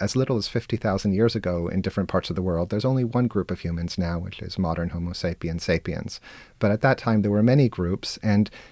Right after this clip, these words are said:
D N A has successfully been extracted from some of those archaic groups living outside of Africa.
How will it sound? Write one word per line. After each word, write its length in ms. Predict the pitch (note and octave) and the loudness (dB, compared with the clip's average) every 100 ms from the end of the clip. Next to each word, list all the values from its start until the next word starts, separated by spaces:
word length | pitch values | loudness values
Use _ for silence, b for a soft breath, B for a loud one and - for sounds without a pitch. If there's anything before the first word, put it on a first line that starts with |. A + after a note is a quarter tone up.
| _ | _
D 140 | C3+ | 6
N 120 | C#3 C3 | 6 6
A 140 | A#2+ | 4
has 140 | G2+ | 2
successfully 640 | - A2 - A2+ - G2+ G2+ | -2 -4 0 -2 -2 0 0
been 160 | F#2+ | 2
extracted 640 | F2+ - - G#2 G#2 - F2+ | 0 -2 0 0 0 -6 -6
from 140 | F#2 | -4
some 180 | F2 G2 | 0 0
of 80 | F2 | 0
those 200 | E2+ E2+ | -2 -2
archaic 420 | E2+ - F#2+ F2 | -6 -4 -4 -4
groups 420 | - G2 D#2+ - | -2 -2 -2 -6
living 300 | E2+ E2+ E2+ - | -6 -2 -2 -4
outside 460 | D2+ - D#2 D#2+ | -8 -6 -4 -4
of 100 | D2 | -4
Africa. 560 | C#2 E2+ - - D#2 | -4 -4 -8 -6 -6